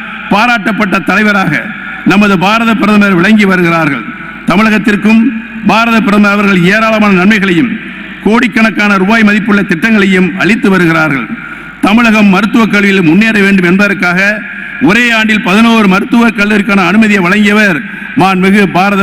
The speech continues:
பிரதமர் திரு நரேந்திர மோடிஜி அவர்கள். ஆயிரத்தி ஐந்நூறு கோடி ரூபாய் மதிப்பீட்டில் இம்மதுரை மாநகரத்தில்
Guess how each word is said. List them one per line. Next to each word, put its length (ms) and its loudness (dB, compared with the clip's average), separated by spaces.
பிரதமர் 340 0
திரு 200 0
நரேந்திர 340 2
மோடிஜி 320 0
அவர்கள். 280 -4
ஆயிரத்தி 400 0
ஐந்நூறு 360 4
கோடி 220 2
ரூபாய் 260 2
மதிப்பீட்டில் 560 0
இம்மதுரை 480 2
மாநகரத்தில் 560 2